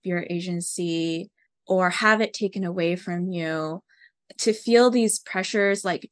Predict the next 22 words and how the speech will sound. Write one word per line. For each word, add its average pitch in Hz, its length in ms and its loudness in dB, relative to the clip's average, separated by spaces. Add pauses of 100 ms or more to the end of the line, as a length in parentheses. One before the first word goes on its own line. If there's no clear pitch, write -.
do, 247 140 6 (260)
do 254 100 2
you 294 380 4
have 196 600 2 (460)
that 185 260 0
choice? 226 720 -4 (360)
And 233 760 2 (500)
I 190 240 6
don't 370 220 -2
know 277 160 0
the 240 80 0
answer. 214 540 -2
I'm, 240 580 0 (460)
I 254 100 6
haven't 311 240 4
lived 233 420 4 (260)
that 220 240 8 (300)
too 311 160 6
many 247 240 2
years. 277 360 8
<laughs> - 40 -10 (640)
So, 403 380 6